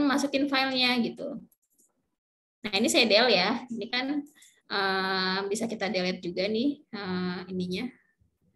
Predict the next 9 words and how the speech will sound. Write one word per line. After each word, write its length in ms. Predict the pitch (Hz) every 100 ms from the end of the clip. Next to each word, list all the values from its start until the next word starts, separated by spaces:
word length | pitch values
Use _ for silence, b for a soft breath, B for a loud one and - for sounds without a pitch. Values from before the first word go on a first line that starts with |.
| _ _ _ _ _ _ _ -
Filenya 480 | 196 180 180 214 254 _
ya. 320 | 208 175 190 233 -
Kita 240 | - 180 185
bisa 240 | 185 180
klik 240 | - 185
kanan 400 | 175 185 220 285
terus 400 | 277 - 247 - -
delete 320 | 180 185 185 _
dokumen. 560 | - 196 190 202 196